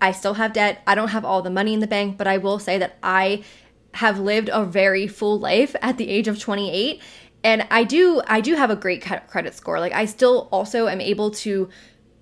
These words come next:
provide for my future while also going after my dreams. So I just wanna let you know that it's possible. And I just wanna talk about what has really helped me, some mindset switches for you,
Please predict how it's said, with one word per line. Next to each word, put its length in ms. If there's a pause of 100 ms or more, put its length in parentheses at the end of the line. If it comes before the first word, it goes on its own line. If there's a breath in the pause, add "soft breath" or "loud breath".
(220)
provide 500
for 120
my 180
future 440
while 280
also 320
going 240
after 240
my 140
dreams. 460 (140)
So 300 (340)
I 120
just 100
wanna 120
let 100
you 60
know 400
that 120
it's 120
possible. 680 (380 loud breath)
And 180
I 80
just 120
wanna 140
talk 140
about 320
what 360 (300)
has 220
really 180
helped 300
me, 160
some 200
mindset 400
switches 360
for 120
you, 340